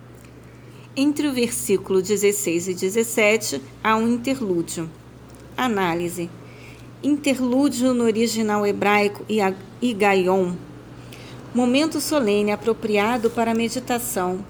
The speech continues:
recitação de textos bíblicos em voz baixa, com ou sem acompanhamento de instrumentos suaves. Versículo dezessete. Voltem os ímpios para o inferno,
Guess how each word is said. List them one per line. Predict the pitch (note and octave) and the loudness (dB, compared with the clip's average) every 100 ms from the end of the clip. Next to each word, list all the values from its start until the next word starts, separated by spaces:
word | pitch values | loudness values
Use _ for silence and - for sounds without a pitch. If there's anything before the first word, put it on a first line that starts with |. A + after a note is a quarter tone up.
| - | -4
recitação | A3 A3+ - G#3 G3 F#3+ G#3 F#3+ | 2 2 2 -2 -2 -4 -4 -4
de | G3 | -6
textos | - F#3 F#3+ - F3+ | 0 0 0 -4 -6
bíblicos | F3+ G#3 F#3 F#3 G#3 G3+ | -4 -4 -2 -6 -4 -2
em | F#3 | 0
voz | F#3 F3+ | 0 0
baixa, | F#3 F3+ G3 G#3+ A#3+ A3+ - - - - | 0 0 0 -2 -4 -8 -12 -20 -20 0
com | C#4 C#4+ D#4+ D#4 | 4 4 2 -2
ou | - C4+ | 0 0
sem | - B3+ A#3+ | 0 0 0
acompanhamento | A#3 A3+ G#3+ G#3+ G3 F#3 G#3 G#3 | -2 -4 -4 -2 0 0 -2 -4
de | F#3 G#3 | -6 -6
instrumentos | G#3 G#3+ G3+ G3+ G#3 | -4 -2 -2 -2 -4
suaves. | G#3 C4 G#3 D#3+ D3+ - E3 - - - - - - - - - - - - - - | -6 -2 0 0 -4 -8 -10 -10 -16 -20 -20 -20 -20 -20 -20 -20 -20 -20 -20 -14 2
Versículo | A3 G#3+ - A#3 A#3 | 2 2 -2 0 -2
dezessete. | A3+ A#3 A#3+ A#3+ G3 E3 D#3 - E3+ - - - - - - - - | 0 2 2 2 0 -2 -2 -8 -8 -12 -18 -20 -20 -20 -20 -20 -16
Voltem | F#3 F#3+ A3+ D4 D4 C#4 | -6 2 2 2 0 0
os | A#3 F3+ | 0 0
ímpios | G#3 G#3 G#3 - | -2 -2 -4 -2
para | G3+ F#3+ | -2 0
o | |
inferno, | G#3 G#3 F#3+ F#3 E3+ | -2 -2 -2 -2 -6